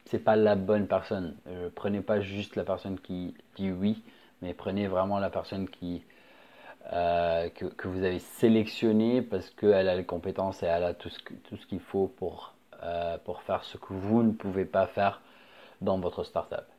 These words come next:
Euh, une, une personne m'a dit, euh, une fois, je sais pas la phrase exacte, mais c'était dans le sens où, euh, choisir un partenaire, c'est choi-, comme choisir une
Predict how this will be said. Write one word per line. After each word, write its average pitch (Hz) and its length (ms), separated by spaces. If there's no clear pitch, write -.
Euh, 104 540
une, 123 220
une 135 200
personne 143 480
m'a 120 140
dit, 104 600
euh, 85 280
une 101 140
fois, 110 420
je 110 40
sais - 120
pas 107 120
la 113 120
phrase 107 280
exacte, 101 520
mais 90 240
c'était 92 360
dans 95 140
le 95 80
sens 120 360
où, 113 260
euh, 90 720
choisir 107 360
un 104 80
partenaire, 110 480
c'est 95 160
choi-, - 380
comme 95 240
choisir 95 440
une 90 280